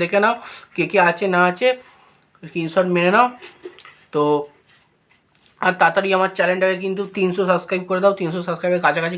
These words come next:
খুব তাড়াতাড়ি চলে এসেছি। আর এরকম বিগ, বিগ আপডেট নিয়ে আরও তোমাদের কাছে আসবো। ইন্ডিয়া টিমের নিয়ে আর সুপার কাপ শুরু হচ্ছে, সুপার কাপের কিছু ভিডিও আপডেট তোমাদের দেবো। মোহনবাগানে খেলা আছে নয়ই জানুয়ারি বা আটই জানুয়ারি থেকে, ইস্ট বেঙ্গলে খেলা আছে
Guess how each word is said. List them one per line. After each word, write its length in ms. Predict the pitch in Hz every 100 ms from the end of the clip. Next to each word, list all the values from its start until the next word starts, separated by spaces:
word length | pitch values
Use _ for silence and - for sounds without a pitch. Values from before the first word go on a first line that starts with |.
| 180
খুব 80 | 180
তাড়াতাড়ি 240 | 160 170 170
চলে 140 | 175 175
এসেছি। 220 | - 254 247 - - - - -
আর 80 | 135
এরকম 200 | 139 156 147
বিগ, 120 | 156 151
বিগ 100 | 180 -
আপডেট 240 | 151 165 165
নিয়ে 120 | 170 165
আরও 100 | 170 165
তোমাদের 240 | 147 160 170
কাছে 140 | 170 151
আসবো। 200 | 156 214 233 - - _ - 147
ইন্ডিয়া 240 | 156 175 175
টিমের 300 | 165 175 180 - _ _ - _ _ 156
নিয়ে 180 | 170 180 165
আর 120 | 165 -
সুপার 280 | 180 190 175
কাপ 120 | 185 180
শুরু 140 | 196 175
হচ্ছে, 200 | 180 180 180
সুপার 260 | 180 185 170 175
কাপের 260 | 165 175 180
কিছু 160 | 175 175
ভিডিও 220 | 165 170 170
আপডেট 220 | 160 165 160
তোমাদের 200 | 165 156 160
দেবো। 120 | 160 156
মোহনবাগানে 480 | 151 156 151 156 156
খেলা 180 | 156 156 151
আছে 140 | 151 156
নয়ই 220 | 147 147 147
জানুয়ারি 320 | 147 151 147 147
বা 60 | 147
আটই 180 | 143 147 143
জানুয়ারি 280 | 139 143 139
থেকে, 200 | 147 147 156 - - - -
ইস্ট 120 | 143 -
বেঙ্গলে 340 | 151 151 156 -
খেলা 180 | 151 151 147
আছে 180 | 160